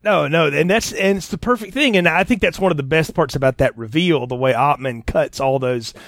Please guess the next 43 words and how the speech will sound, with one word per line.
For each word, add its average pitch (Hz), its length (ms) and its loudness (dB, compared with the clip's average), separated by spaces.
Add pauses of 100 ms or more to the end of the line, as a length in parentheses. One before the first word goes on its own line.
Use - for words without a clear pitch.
(200)
little 160 200 2
pieces 185 380 -2
together, 143 360 0
'cause 156 220 -6
so 185 100 -2
you 160 160 -2
can 135 160 -6
see 226 240 0
that 156 140 -4
he's, 202 320 -8 (340)
like, 180 180 0
when 202 140 -2
you 190 100 -2
watch 214 280 0
the 226 80 0
movie 196 280 0
knowing 175 420 2
the 160 100 0
secret 196 380 -2
of 196 180 0
it 196 40 -6
or 202 80 -4
whatever, 208 360 0
and 156 180 0
you 147 140 -6
watch 170 260 0
the 180 100 -6
first 175 280 -4
few 175 160 -8
shots 175 320 0
of 143 80 -10
Spacey, 175 420 -4
he's 170 160 0
just - 280 -6
sitting 180 280 0
in 170 300 2
the 143 100 2
office 131 480 0
there 123 220 2
of 117 240 -8
the 120 80 -10
cop, 117 400 -2
right? 123 240 0